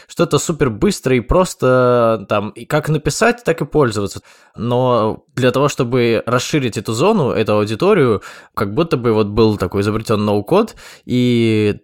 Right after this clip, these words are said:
там появилось такое большая возможность функциональности всяких разных, то есть, э, свой U I, не привязанный к какому-то телеграмму,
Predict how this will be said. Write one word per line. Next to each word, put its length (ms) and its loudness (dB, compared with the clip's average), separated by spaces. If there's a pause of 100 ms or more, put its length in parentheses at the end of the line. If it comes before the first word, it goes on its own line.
(180)
там 200 2
появилось 400 0
такое 480 0
большая 560 0
возможность 420 0
функциональности 800 -2
всяких 300 -4
разных, 400 -2
то 80 -4
есть, 240 -4
э, 160 -2
свой 300 0
U 140 2
I, 220 2
не 140 -2
привязанный 420 0
к 40 -8
какому-то 260 -2
телеграмму, 560 0